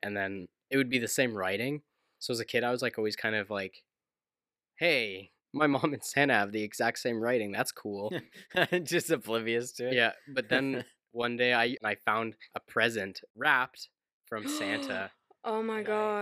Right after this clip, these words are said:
Speaker 3: gosh.
Speaker 1: and then after that, I kind of bartered my way for my mom to tell me that Santa wasn't real.
Speaker 2: Right.
Speaker 1: And then I, I don't think I ever saw another present from Santa 'cause my mom just kind of sp-, out of spite,
Speaker 2: Right,
Speaker 1: would
Speaker 2: yeah.
Speaker 1: never give me another present from Santa again after that.
Speaker 2: Wait, so you were thirteen?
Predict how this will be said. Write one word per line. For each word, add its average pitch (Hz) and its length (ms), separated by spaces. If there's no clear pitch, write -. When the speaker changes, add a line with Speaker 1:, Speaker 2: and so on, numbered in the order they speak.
Speaker 3:
gosh. 175 140
Speaker 1:
and 135 100
then 147 100
after 143 300
that, 113 320
I 123 140
kind 123 240
of 107 120
bartered 110 400
my 110 140
way 104 380
for 120 100
my 104 160
mom 101 260
to - 60
tell 101 200
me 104 120
that 98 160
Santa 95 300
wasn't 95 280
real. 95 360
Speaker 2:
Right. 80 200
Speaker 1:
And 123 140
then 131 200
I, 120 180
I 117 100
don't 127 180
think 127 160
I 113 100
ever 110 220
saw 117 180
another 104 240
present 104 360
from 101 140
Santa 98 380
'cause - 180
my 101 100
mom 101 260
just - 200
kind 101 220
of 98 140
sp-, - 160
out 98 140
of 98 100
spite, 107 400
Speaker 2:
Right, 92 100
Speaker 1:
would 110 140
Speaker 2:
yeah. 110 80
Speaker 1:
never 101 240
give 104 240
me 110 140
another 101 260
present 98 400
from 95 140
Santa 98 340
again 95 260
after 98 280
that. 95 240
Speaker 2:
Wait, 131 120
so 131 100
you 135 100
were 131 120
thirteen? 127 680